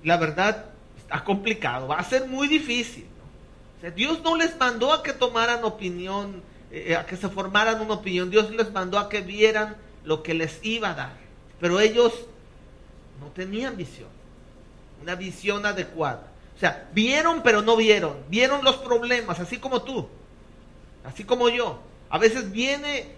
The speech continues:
la circunstancia y lo primero que ves es el problema y no ves lo que Dios te quiere enseñar a través de esa circunstancia. Y, y entonces están ahí con su reporte, un reporte,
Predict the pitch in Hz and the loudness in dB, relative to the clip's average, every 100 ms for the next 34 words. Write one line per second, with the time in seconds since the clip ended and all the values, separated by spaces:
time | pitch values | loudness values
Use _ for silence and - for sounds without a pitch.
0 | - 202 202 220 - 220 208 254 269 269 | -2 0 0 -4 -2 -2 2 0 0 2
1 | 247 226 226 240 254 233 226 226 233 233 | 4 4 4 2 2 2 0 -2 -2 -2
2 | 226 233 220 226 220 196 208 220 240 262 | 0 2 4 2 0 -4 -2 2 2 0
3 | 262 - - - - - - - 156 160 | -6 -18 -20 -20 -20 -20 -20 -8 -8 -4
4 | 175 175 160 147 165 170 - 185 - 185 | -2 -2 -4 -6 -6 -6 -6 -10 -4 -4
5 | 175 170 160 165 170 - 190 175 196 190 | -2 -4 -6 -8 -8 -6 -6 -4 -4 -4
6 | 143 143 165 151 160 160 143 131 131 131 | -6 -2 -2 -2 -8 -10 -14 -16 -18 -16
7 | 139 139 127 127 - - 196 196 202 208 | -12 -12 -14 -20 -18 -4 -4 -2 -2 -4
8 | - 262 - - 240 262 247 254 247 254 | -6 -10 -10 -4 0 0 0 -2 -2 -4
9 | 220 214 190 - 233 233 233 226 214 - | -2 -2 -2 2 2 2 0 -4 -4 -2
10 | 214 - 202 | -2 -2 -6